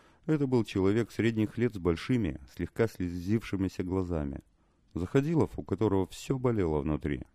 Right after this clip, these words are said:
чтобы облегчить душу, рассказал историю болезни и смерти жены.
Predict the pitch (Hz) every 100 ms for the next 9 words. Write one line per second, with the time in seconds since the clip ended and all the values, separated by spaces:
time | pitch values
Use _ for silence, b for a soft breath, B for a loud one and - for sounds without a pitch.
0 | _ - 98 85 87 95 80 - 92 131
1 | 131 - 65 - 101 - 165 156 120 87
2 | - 87 80 76 85 104 104 90 71 -
3 | 78 76 78 71 69 64 64